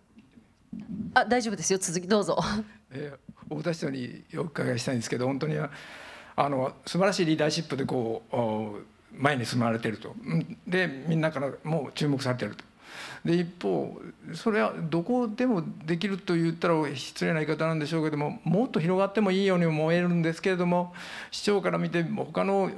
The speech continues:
Speaker 2: まあ、し-、他の市町村には失礼な言い方になるかもしれませんけども、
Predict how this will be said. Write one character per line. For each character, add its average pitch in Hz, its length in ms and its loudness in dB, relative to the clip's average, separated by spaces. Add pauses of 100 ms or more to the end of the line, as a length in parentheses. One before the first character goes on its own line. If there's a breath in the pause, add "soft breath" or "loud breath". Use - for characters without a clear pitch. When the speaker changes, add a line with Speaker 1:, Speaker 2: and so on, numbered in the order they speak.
(140)
Speaker 2:
ま 165 100 2
あ、 147 60 0
し-、 - 380 -8
他 - 200 -4
の 190 80 2
市 175 60 -6
町 214 100 2
村 196 120 0
に 156 360 -2
は 143 100 0
失 139 180 -4
礼 160 80 2
な 139 60 2
言 139 100 0
い - 20 -6
方 143 200 0
に 139 80 0
な 143 80 2
る 143 60 0
か 143 100 0
も 139 60 2
し 123 80 0
れ 143 60 0
ま 135 80 -2
せ 139 60 -2
ん 135 40 -6
け 131 80 -2
ど 127 60 0
も、 131 100 -2